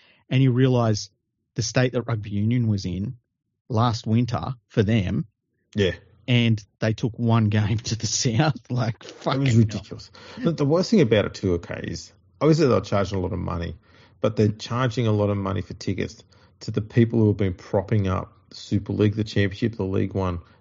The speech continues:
Speaker 2: for
Speaker 1: Mm-hmm.
Speaker 2: decades.
Speaker 1: Mm-hmm.
Speaker 2: And you're going, "Give us some more money now."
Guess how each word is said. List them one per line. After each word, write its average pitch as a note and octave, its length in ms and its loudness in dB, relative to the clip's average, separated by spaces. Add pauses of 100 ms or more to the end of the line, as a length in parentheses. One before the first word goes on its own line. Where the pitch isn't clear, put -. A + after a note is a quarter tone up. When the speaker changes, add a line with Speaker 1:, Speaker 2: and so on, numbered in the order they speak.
(160)
Speaker 2:
for G#2+ 80 0
Speaker 1:
Mm-hmm. G2 160 -2
Speaker 2:
decades. F2 640 -2 (240)
Speaker 1:
Mm-hmm. F#2 280 -4
Speaker 2:
And A2 140 4
you're G#2 140 4
going, F2+ 200 -4 (640)
"Give D#3 160 8
us C#3+ 120 4
some A2+ 180 2
more G2 200 0
money F#2 280 -6
now." E2 220 -8